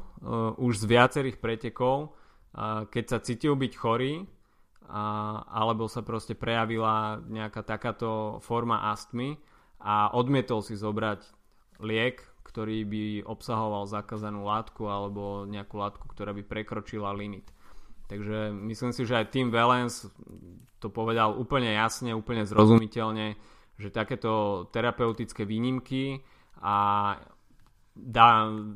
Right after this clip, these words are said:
zvýšené dávkovanie pomocou inhalátorov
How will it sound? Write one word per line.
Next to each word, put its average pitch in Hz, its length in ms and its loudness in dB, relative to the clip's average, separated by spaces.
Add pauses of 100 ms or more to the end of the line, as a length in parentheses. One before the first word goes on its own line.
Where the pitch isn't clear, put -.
(180)
zvýšené 117 580 -4
dávkovanie 117 720 4
pomocou 113 480 -4
inhalátorov 113 960 0